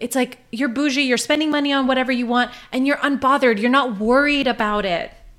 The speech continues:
You're not like, "Oh my God, but what about the credit card late at night?" You know what I mean?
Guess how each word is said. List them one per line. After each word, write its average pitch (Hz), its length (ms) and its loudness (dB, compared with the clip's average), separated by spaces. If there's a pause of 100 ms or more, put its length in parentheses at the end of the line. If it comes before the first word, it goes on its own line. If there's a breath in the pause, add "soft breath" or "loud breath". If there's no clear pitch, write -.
(100)
You're 247 100 -2
not 269 140 -2
like, 269 220 -4
"Oh 254 40 -4
my 247 120 -2
God, 226 180 -2
but 196 100 -6
what 208 120 -4
about 202 120 -8
the 208 60 -12
credit 185 260 -14
card 165 320 -10
late 190 220 0
at 175 100 0
night?" 175 320 -2
You 214 120 0
know 220 80 2
what 254 120 2
I 269 80 2
mean? 233 460 0